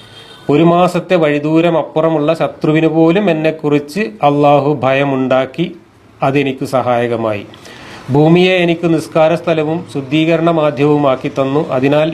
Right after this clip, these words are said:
എൻ്റെ സമുദായത്തിൽപ്പെട്ട ഏതൊരാളും നിസ്കാര സമയമായാൽ നിസ്കരിക്കട്ടെ. യുദ്ധാർജിത ധനം എനിക്ക് അനുവദിക്കപ്പെട്ടു. എൻ്റെ മുമ്പ് മറ്റാർക്കും അത് അനുവദനീയമായിരുന്നില്ല. എനിക്ക് മഅ്ശറയിലെ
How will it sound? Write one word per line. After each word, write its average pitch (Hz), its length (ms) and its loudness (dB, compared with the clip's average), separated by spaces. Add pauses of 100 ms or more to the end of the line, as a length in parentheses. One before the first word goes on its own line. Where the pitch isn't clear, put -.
എൻ്റെ 147 160 -2
സമുദായത്തിൽപ്പെട്ട 139 840 -2
ഏതൊരാളും 131 600 -2
നിസ്കാര 135 340 -2
സമയമായാൽ 120 680 -2
നിസ്കരിക്കട്ടെ. 107 680 -6 (840)
യുദ്ധാർജിത 165 840 2 (240)
ധനം 156 320 -2
എനിക്ക് 139 340 -4
അനുവദിക്കപ്പെട്ടു. 131 880 -4 (300)
എൻ്റെ 180 240 2 (100)
മുമ്പ് 147 300 0
മറ്റാർക്കും 139 760 0
അത് 127 100 0
അനുവദനീയമായിരുന്നില്ല. 117 1200 -4 (760)
എനിക്ക് 135 360 0 (100)
മഅ്ശറയിലെ 151 720 0